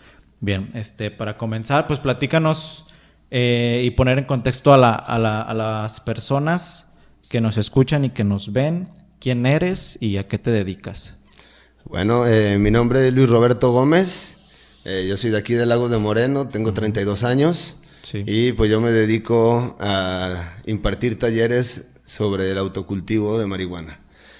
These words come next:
Speaker 2: Eh, tengo apenas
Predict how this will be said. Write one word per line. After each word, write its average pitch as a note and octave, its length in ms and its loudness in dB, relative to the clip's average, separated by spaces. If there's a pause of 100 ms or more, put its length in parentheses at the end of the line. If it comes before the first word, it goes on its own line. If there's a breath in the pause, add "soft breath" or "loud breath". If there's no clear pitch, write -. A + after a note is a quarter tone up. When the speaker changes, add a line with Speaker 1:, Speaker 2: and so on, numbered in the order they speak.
(140 loud breath)
Speaker 2:
Eh, G2 960 -2
tengo A#2 680 2
apenas A2 800 -4